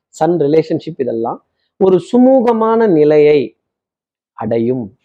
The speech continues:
அப்படிங்கிறத சொல்லிடலாம். பிரயாணங்கள் சுகமாகும், அஹ், சந்தோஷங்கள், மகிழ்ச்சி தரும். இதையும் தாண்டி குருவுடன் இணைந்திருக்கக்கூடிய சுக்கிர பகவான் மீன ராசியில இப்போ மேஷ ராசியில அடி எடுத்து வைக்க போறார் இந்த வாரம்.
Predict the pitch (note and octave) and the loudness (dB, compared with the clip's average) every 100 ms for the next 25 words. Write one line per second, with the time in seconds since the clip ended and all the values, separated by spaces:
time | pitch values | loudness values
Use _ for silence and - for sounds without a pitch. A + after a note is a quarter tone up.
0 | _ B2 G#2 A#2 A#2+ A2+ G#2+ A#2 A#2 G#2 | _ -10 -6 -6 -6 -8 -8 -6 -6 -6
1 | C3+ - _ _ _ - E3+ F#3+ F#3 E3 | -10 -12 _ _ _ -2 0 0 0 0
2 | D3 D3+ D#3 D#3 C3+ C3 C3 - _ - | 0 0 0 -2 -4 -6 -8 -12 _ -8
3 | A#2+ A#2 A#2 C#3+ D#3+ F#3 - C#3 C3+ D3 | -4 -4 -4 -4 -2 -2 -2 -4 -4 -4
4 | - _ _ - C#3+ E3+ G#3 A3 E3 D3 | -10 _ _ -4 0 0 -2 -2 -2 -2
5 | D3+ C#3+ G#3 B3+ A3+ F#3+ F3+ D#3 B2+ C4+ | 0 0 0 0 -2 -4 -4 -2 -2 -4
6 | _ _ - D3+ F#3+ C#4 C4+ B3+ B3 F#3+ | _ _ -4 0 2 2 2 2 2 2
7 | A3+ A3+ G3 D#3 - C3+ B2+ D3 G#3 G#3 | 2 0 -2 -4 -6 -4 -4 -6 -4 -2
8 | D#3+ A#2 G2 A2 E3 E4+ _ _ _ _ | -2 -6 -8 -6 -6 -8 _ _ _ _
9 | - C3+ F#3+ A3 F3+ C#3 C3 A#2+ F3+ A#3 | -6 0 2 2 0 -2 -4 -4 -4 -4
10 | D#3 C3+ A#2+ C3 A3 C#4 C#4 B3 G3+ D#3+ | -6 -4 -4 -2 -2 -2 0 2 0 -2
11 | D3+ A3 G3+ G#3 G3+ F3+ - F3 F3+ F3 | 0 2 2 0 0 -2 -4 -4 -4 -2
12 | D3+ D3 C#3+ C#3+ D3 C#3+ | -4 -6 -4 -2 -4 -6